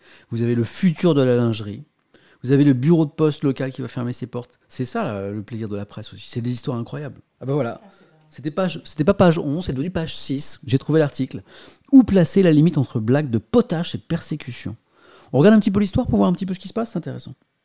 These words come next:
Speaker 1: La scène se déroule le sept décembre deux mille dix-sept à M. Un responsable de l'entreprise Mondial Relais, euh, tombe sur un tableau incongru. Un salarié ne plus, ne peut plus bouger. Ah. Il a été ligoté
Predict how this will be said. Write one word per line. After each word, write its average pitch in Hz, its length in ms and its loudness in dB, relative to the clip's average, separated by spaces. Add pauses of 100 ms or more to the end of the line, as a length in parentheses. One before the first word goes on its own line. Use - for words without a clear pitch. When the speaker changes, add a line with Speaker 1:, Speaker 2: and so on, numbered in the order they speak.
(1160)
Speaker 1:
La - 80 -6
scène 170 240 -2
se - 80 -6
déroule 123 280 -2
le 107 60 0
sept 156 300 -4
décembre 120 320 -4
deux 104 80 -4
mille 95 140 -4
dix-sept 107 320 -8
à - 160 -6
M. 98 320 0 (400)
Un 107 100 -4
responsable 170 440 -2
de 131 40 0
l'entreprise 123 460 -2
Mondial 117 320 -2
Relais, 98 340 -8 (800)
euh, 98 320 -8 (140)
tombe 196 160 2
sur 110 180 -2
un 104 80 0
tableau 131 440 -2
incongru. 113 600 -2
Un 135 100 4
salarié 160 600 4
ne 123 140 2
plus, 117 260 -4 (260)
ne 135 100 -2
peut 117 160 -6
plus 233 180 6
bouger. 135 360 6 (140)
Ah. - 140 -8 (640)
Il 165 140 4
a 190 40 10
été 185 220 4
ligoté 214 840 6